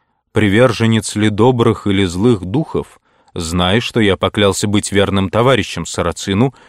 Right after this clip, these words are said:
которого ты держишь под собой. Поэтому прошу тебя, дай ему встать, иначе я вступлюсь за него».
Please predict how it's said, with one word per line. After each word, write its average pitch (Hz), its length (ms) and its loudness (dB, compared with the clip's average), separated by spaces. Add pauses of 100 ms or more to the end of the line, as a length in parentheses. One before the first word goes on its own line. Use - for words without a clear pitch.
(100)
которого 98 460 0
ты 107 140 -2
держишь 92 500 -2
под - 160 -4
собой. 123 420 0 (600)
Поэтому 90 360 -2
прошу 110 380 -2
тебя, 90 300 -2
дай 98 280 2
ему 104 360 0
встать, - 640 -4 (280)
иначе 95 400 -2
я 107 140 2
вступлюсь 123 540 0
за 104 140 0
него». 95 340 0